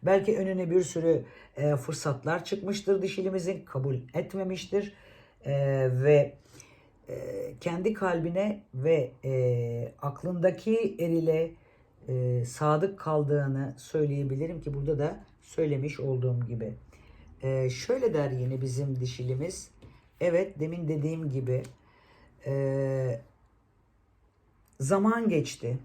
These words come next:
Çok zamanım geçti. Ben bir olgunluğa erdim. Karşı tarafın artık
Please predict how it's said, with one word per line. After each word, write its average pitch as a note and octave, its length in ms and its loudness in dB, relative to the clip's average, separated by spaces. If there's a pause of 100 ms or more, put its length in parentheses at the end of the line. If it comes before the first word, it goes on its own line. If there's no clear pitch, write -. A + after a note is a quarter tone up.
(200)
Çok A3 280 2
zamanım E3+ 540 -2
geçti. C#3 500 -4 (320)
Ben E3+ 240 -4
bir E3+ 120 -6
olgunluğa D3 840 0
erdim. C3 520 -4 (760)
Karşı D#3 360 -2
tarafın F3+ 460 0
artık D#3 600 0